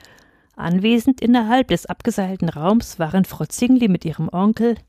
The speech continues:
die zugereisten Schweizer Verwandten des verstorbenen Herrn Zingli,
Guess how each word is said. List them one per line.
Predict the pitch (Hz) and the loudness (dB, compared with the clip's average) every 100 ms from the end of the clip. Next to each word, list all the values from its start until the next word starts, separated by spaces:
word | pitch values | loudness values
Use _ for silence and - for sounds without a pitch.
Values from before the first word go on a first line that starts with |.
| _ | _
die | 190 | -6
zugereisten | - 226 233 170 160 - - | -4 -2 -2 -2 -4 -4 -8
Schweizer | - 170 175 - 165 | -4 0 0 0 -4
Verwandten | 156 170 202 226 202 | -2 0 2 2 0
des | - | -2
verstorbenen | 170 - 185 185 190 180 | -4 -2 0 2 2 2
Herrn | 156 147 160 | -2 -6 -6
Zingli, | - 240 240 269 | 0 2 2 -2